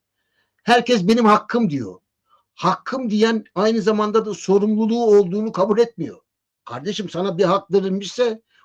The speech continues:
o hakkını kullanırken de sorumluluğun çerçevesinde kullanman için de kurallar getirilmiş. Hayır o kalktı bitti o.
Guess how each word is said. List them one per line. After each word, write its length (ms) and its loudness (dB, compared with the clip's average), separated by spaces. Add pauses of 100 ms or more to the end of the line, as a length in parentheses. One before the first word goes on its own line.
(120)
o 120 -6
hakkını 420 0
kullanırken 640 0
de 220 0 (160)
sorumluluğun 840 0
çerçevesinde 960 -6
kullanman 560 -4
için 280 -8
de 100 0
kurallar 420 -2
getirilmiş. 600 -10
Hayır 420 -2
o 200 -2
kalktı 440 -6
bitti 260 -4
o. 260 0